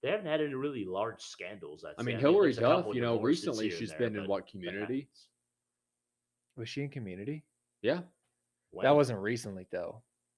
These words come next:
Speaker 3: That,
Speaker 2: Uh,
Speaker 3: that show's been
Speaker 1: That's
Speaker 3: a few
Speaker 1: been around
Speaker 3: years.
Speaker 1: for a while. It's just got, it gathered, you know, some flack, or not flack.
Speaker 3: Once it, well, it
Speaker 1: It
Speaker 3: gathered
Speaker 1: gathered steam.
Speaker 3: popularity once it got on Netflix.
Speaker 1: There you go. Yeah.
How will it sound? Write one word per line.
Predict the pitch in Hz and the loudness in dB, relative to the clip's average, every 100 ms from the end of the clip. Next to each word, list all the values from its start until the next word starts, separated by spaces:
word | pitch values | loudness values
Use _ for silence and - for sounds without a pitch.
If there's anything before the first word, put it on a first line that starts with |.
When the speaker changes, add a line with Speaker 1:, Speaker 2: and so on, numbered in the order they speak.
| _ _ _ _ - | _ _ _ _ 0
Speaker 3:
That, | 120 | 0
Speaker 2:
Uh, | 98 | 2
Speaker 3:
that | 120 131 147 | 2 2 2
show's | 127 107 | 0 0
been | 104 101 98 95 107 | -2 -4 -4 -10 -12
Speaker 1:
That's | - - | -10 -4
Speaker 3:
a | |
few | 120 | -2
Speaker 1:
been | 107 | 0
around | 113 | 0
Speaker 3:
years. | 110 101 | 0 0
Speaker 1:
for | 98 | -2
a | 87 | -2
while. | 87 85 | -4 -6
It's | - | -12
just | 107 - | -14 -6
got, | 117 104 | -6 -4
it | 104 101 | -6 -2
gathered, | 117 110 104 101 98 87 | -2 -2 -2 -4 -4 -8
you | 95 | -10
know, | 90 82 | -10 -10
some | 80 - 78 _ | -12 -16 -18 _
flack, | 101 101 110 - | -8 -6 -6 -10
or | 82 | -18
not | 90 | -16
flack. | - | -2
Speaker 3:
Once | 131 147 | 0 2
it, | 151 - | 0 2
well, | 131 | 2
it | 123 120 | 2 2
Speaker 1:
It | |
Speaker 3:
gathered | 143 143 | 4 4
Speaker 1:
gathered | 123 | 2
steam. | 135 | 0
Speaker 3:
popularity | 123 117 110 113 104 | 2 2 2 2 0
once | 101 104 | -4 -6
it | |
got | 110 98 | -6 -6
on | 95 98 95 | -6 -8 -10
Netflix. | 98 - 98 - - | -10 -8 -10 -10 -8
Speaker 1:
There | 117 101 | -4 -4
you | 85 | -6
go. | 71 - | -14 -14
Yeah. | 85 | -16